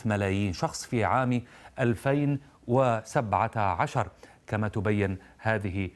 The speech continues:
آه، الرسومات. الهيئة قالت إنها أتمت خلال عام ألفين وسبعة عشر، آه، فعالية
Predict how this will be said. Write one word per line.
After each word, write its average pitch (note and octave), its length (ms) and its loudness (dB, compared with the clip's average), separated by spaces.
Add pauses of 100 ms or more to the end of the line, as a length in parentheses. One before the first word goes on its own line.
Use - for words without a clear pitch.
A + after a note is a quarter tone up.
(200)
آه، A2+ 340 2
الرسومات. G#2 600 -2
الهيئة A3+ 580 0 (180)
قالت D#3 500 2
إنها A#2+ 540 2
أتمت B2+ 380 0
خلال A#2 340 2
عام B2 300 2
ألفين B2+ 640 0 (300)
وسبعة A#2+ 800 2
عشر، C#3 420 2 (440)
آه، D3+ 180 4
فعالية D#3+ 800 2